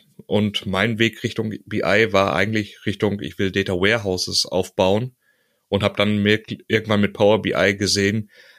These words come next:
dass diese Technologie es relativ einfachen Zugang gibt,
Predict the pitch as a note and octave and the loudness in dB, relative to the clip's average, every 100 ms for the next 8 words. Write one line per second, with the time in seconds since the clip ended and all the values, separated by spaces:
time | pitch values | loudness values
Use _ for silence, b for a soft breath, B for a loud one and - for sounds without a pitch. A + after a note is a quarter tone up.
0 | b G2+ F#2+ - F#2 F#2+ - G#2 G#2+ G2 | b 0 0 0 0 0 -2 -2 0 0
1 | G2 - G#2 G2+ D2+ - - G2 G#2 G#2 | -2 -2 0 2 2 0 0 0 0 -2
2 | G2 - - G2+ G#2 G#2+ G2 - C3+ A2+ | -4 -8 -6 -4 -2 -4 -4 -4 -2 -2
3 | F2 - _ A#2+ - - | -2 -10 _ -2 -2 -10